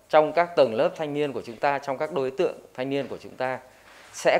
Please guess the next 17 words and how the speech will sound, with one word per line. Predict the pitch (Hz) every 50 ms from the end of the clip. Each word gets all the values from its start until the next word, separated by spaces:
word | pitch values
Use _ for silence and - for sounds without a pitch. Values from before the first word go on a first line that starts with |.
| -
cùng | - 180 156 143 120
với | 131 135
chúng | 131 160 156 156
ta | 156 156 151 151
để | 139 117 98
dẫn | 92 135 147 160
dắt | 165 190 190 190
các | - 160
bạn | 156 147 - -
thanh | 123 117 123
niên | 127 135 131 123 127 - - - - - - -
bước | 180 180 202 202 202 -
tiếp | 220 226 226 - - - - - - _ _ _ - - 120
trên | - 160 156 143
cái | 135 156
chặng | 143 - 156 - 127 107
đường | 110 113 107 104 92